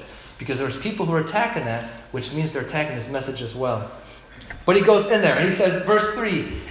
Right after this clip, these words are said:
"And all the brothers who are with me," and this almost again ties to his apostleship.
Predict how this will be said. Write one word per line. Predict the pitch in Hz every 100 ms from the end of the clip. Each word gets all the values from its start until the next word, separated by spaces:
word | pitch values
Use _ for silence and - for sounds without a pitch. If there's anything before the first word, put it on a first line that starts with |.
| -
"And | 170
all | - 214 240 -
the | 185
brothers | 196 196 196
who | 208
are | 170
with | 185 208 202
me," | 139 117
and | 170
this | 202
almost | - 233 294 285
again | 240 254 226
ties | 175 185 202 196
to |
his | 170
apostleship. | 165 - 214 180 143